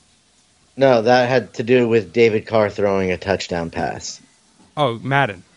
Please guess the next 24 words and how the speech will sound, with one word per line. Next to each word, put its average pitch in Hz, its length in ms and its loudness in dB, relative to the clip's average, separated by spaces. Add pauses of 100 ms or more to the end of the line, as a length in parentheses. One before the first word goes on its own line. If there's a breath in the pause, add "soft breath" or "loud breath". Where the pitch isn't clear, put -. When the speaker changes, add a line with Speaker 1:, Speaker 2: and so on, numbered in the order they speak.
(140)
Speaker 2:
I 110 60 -20
gotcha. - 300 -20
Speaker 1:
Yep. 123 320 4 (2250)
To 117 100 4
a 110 100 8
wide 117 320 6
open 110 300 2
guy 101 240 2
standing 95 460 -6
in 92 100 -6
the 90 80 -6
back 90 240 -4
of 87 80 -6
the 87 240 -8
end 80 260 -8
zone. 60 380 -8 (1900 soft breath)
Speaker 2:
Son 151 260 -4
of 147 80 -2
a 147 60 -2
bitch, 135 360 -6
you 139 40 0
Speaker 1:
He - 80 -2
s-, 143 100 -2
Speaker 2:
know? 135 60 -6